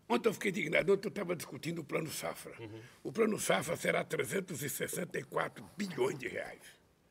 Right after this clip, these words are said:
Speaker 1: Há uma média, eu não sei o total, de dez por cento de juro ao ano. É
Speaker 2: Uhum.
Speaker 1: caro.
Speaker 2: Sim.
Speaker 1: É muito caro.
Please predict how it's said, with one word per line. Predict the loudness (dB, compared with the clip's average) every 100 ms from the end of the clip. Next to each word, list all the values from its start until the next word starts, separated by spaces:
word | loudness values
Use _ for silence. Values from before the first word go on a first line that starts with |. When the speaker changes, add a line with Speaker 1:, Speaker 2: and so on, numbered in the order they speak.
| _ -20 -20 _ _ _ _ _
Speaker 1:
Há | 0
uma | 4 4
média, | 8 10 10 6 0 -2 -6
eu | 0
não | 0 2
sei | 2
o | 2
total, | 2 0 4 4 4 0 -12 -4
de | 2
dez | 8 8 8
por | -2
cento | 2 2 0
de | -6 -4
juro | -2 2
ao | 4 6
ano. | 6 4 0 -6
É | -2
Speaker 2:
Uhum. | 4
Speaker 1:
caro. | 8 8 6 -4 -14 -16 -10
Speaker 2:
Sim. | -8 -10 6 12
Speaker 1:
É | 12
muito | 10 0 -2 -2
caro. | 2 2 0